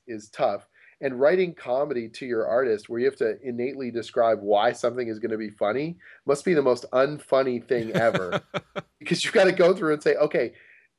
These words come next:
Speaker 1: Edwin, here's what we want. He's going to stuff a squirrel in his back, but it's all
Speaker 2: <laughs>
Speaker 1: off panel, so the reader can imagine it far more awful than anything we could possibly draw. So I need you to have this expression and this pacing and these types of panels."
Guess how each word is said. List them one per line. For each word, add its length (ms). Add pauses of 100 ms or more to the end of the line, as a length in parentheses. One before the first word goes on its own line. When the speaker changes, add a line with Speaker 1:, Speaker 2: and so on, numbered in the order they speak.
(380)
Speaker 1:
Edwin, 320
here's 240
what 140
we 100
want. 360
He's 200
going 300
to 120
stuff 520
a 80
squirrel 640
in 180
his 280
back, 440 (120)
but 100
it's 160
all 280
Speaker 2:
<laughs> 80
Speaker 1:
off 180
panel, 420 (240)
so 180
the 120
reader 320
can 160
imagine 480
it 200
far 240
more 220
awful 420
than 240
anything 460
we 100
could 200
possibly 560
draw. 280 (380)
So 240
I 60
need 280
you 100
to 100 (100)
have 200
this 220
expression 600
and 160
this 160
pacing 560
and 100
these 160
types 240
of 100
panels." 360